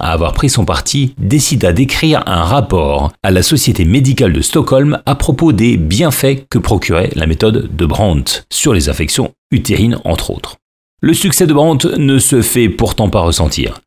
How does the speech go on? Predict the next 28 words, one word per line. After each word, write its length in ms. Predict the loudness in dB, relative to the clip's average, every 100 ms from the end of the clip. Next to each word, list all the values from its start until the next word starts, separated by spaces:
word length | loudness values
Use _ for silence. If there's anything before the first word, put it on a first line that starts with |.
| _ -8
En 100 | -2
effet, 320 | 0 0 0 0
il 160 | -2 0
communique 540 | 2 2 2 2 -2 0
peu 240 | 0 2 0
et 140 | 2
mal 340 | 2 4 2
sur 160 | 2 0
sa 140 | 2
méthode. 540 | 2 2 0 0 -4 -8 _ -2
Heureusement, 500 | 0 2 2 2 0 -2 _ -4
des 180 | 0 2
médecins 380 | 2 2 0 0
ayant 240 | 2 2
cerné 320 | 2 2 2
le 140 | 2 2
potentiel 460 | 0 0 0 2
de 80 | 2
Brandt 460 | 2 2 0 0 -4
le 140 | 0 0
soutiendront 580 | 2 2 2 2 2
tout 240 | 2 0 2
en 160 | 2
enseignant 460 | 2 0 2 2 2
sa 120 | 0
technique 460 | -2 -2 0 0 0
de 80 | 0
gymnastique 560 | 2 2 0 -2 -4